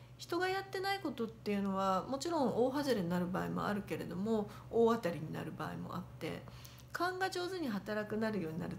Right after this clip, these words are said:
と、当たりの確率がだいぶ上がってきます。なので、私の場合にはその勘がすごく働きやすい。データを多分収集する能力も徐々に転ぶごとにデータを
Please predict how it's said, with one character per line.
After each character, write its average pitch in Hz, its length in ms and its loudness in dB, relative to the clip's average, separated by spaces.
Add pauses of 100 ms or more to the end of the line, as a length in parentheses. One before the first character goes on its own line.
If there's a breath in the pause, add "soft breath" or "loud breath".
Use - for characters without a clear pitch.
と、 185 280 4
当 220 60 -8
た 247 100 0
り 247 100 0
の 226 100 2
確 208 220 -2
率 190 180 -2
が 156 80 0
だ 156 120 -2
い 151 60 0
ぶ - 100 -4
上 - 140 -6
が 165 100 -4
っ - 40 -4
て - 120 -12
き - 140 -10
ま - 140 -10
す。 - 160 -12 (680 loud breath)
な 269 120 -2
の 240 140 0
で、 175 480 2
私 277 300 -2
の 320 140 -2
場 311 140 0
合 320 60 0
に 330 160 0
は 240 120 4
そ 202 140 -2
の 208 120 2
勘 214 260 -2
が 214 340 0
す - 140 -10
ご 202 100 0
く - 280 -4 (160)
働 185 420 -2
き 185 80 -2
や 185 100 2
す 185 160 -2
い。 156 140 -2 (300)
デ 254 140 2
ー 262 40 -8
タ 269 160 4
を 269 40 -2
多 269 120 0
分 175 220 -2
収 202 240 2
集 202 200 0
す 202 140 -4
る 190 140 -2
能 196 180 2
力 147 400 -4 (340 loud breath)
も 247 300 6 (160 loud breath)
徐 226 180 6
々 190 120 2
に 147 180 -2 (500)
転 226 200 4
ぶ 214 100 0
ご 220 140 2
と 175 120 -4
に 113 200 -8 (440)
デ 185 140 0
ー 190 180 0
タ 196 160 4
を 185 220 2